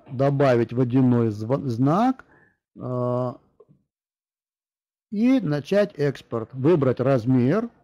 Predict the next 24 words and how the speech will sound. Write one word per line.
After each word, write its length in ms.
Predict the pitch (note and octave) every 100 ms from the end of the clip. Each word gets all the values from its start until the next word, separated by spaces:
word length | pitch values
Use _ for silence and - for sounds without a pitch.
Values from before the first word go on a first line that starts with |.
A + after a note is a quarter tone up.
| _ _ _ _ _
Вот 160 | A#2 B2
тут 300 | B2 A2 -
хорошие 480 | - C#3 A2 - G#2
размеры 500 | G#2+ G#2+ A2 F#2+ G2+
есть. 480 | C3 A3+ B3+ - _ _ _ _ _ _ _ _
Выбирайте 540 | A#2+ A#2 A2+ G#2+ - -
качество, 540 | E3 G#3+ - - F3+ _ _
какое 360 | D#3+ D3+ D#3+
нужно, 460 | D3+ D3+ C3+ C#3+ - A#3+
и 280 | A3 A#3 - - B2+
будет 540 | A2+ E3 E3+ F3 -
создан 560 | - C3+ C#3 C#3+ F#3 C#3+
такой 380 | - - F#2+
фильм. 440 | - C#3+ F3+ A3 G3 _ _ _ _
Э, 60 | A2+
в 240 | A2 A2+
итоге, 560 | C#3+ D#3 F#3+ F#3+ G#3 - -
э, 340 | A#2+ B2 A2+
сто 240 | G2+ - E3
процентов 600 | C#3+ G#2+ - C#3 C3 A2+
появится. 680 | B2+ C3 A2+ E2 - _ - _ - - - -
Я 160 | F3 B3+
рассказал 560 | B3+ - D#3+ D3 F#3 -
основные 680 | C#3+ - C#3 D3 F#3 F#3